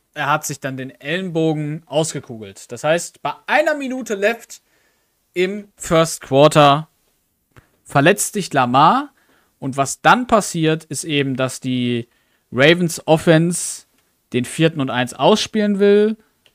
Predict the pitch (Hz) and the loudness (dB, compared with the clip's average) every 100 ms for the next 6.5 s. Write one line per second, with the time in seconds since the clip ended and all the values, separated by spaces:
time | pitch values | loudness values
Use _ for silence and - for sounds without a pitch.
0 | _ _ 175 127 123 135 123 123 120 135 | _ _ -10 -8 -6 -4 -4 -2 0 2
1 | 123 - - 156 160 120 117 - 196 208 | 0 -2 -2 0 0 0 -2 -2 -2 2
2 | 196 190 175 180 180 170 175 - _ _ | 2 2 -2 -2 0 0 -2 -10 _ _
3 | _ _ _ _ - 131 127 127 - 180 | _ _ _ _ -6 -4 -4 -6 -2 2
4 | 202 226 214 214 247 - - _ _ _ | 2 0 -4 -4 -4 -12 -20 _ _ _
5 | _ _ _ _ _ _ _ _ 143 160 | _ _ _ _ _ _ _ _ -10 -6
6 | 175 190 330 320 | 0 2 2 -2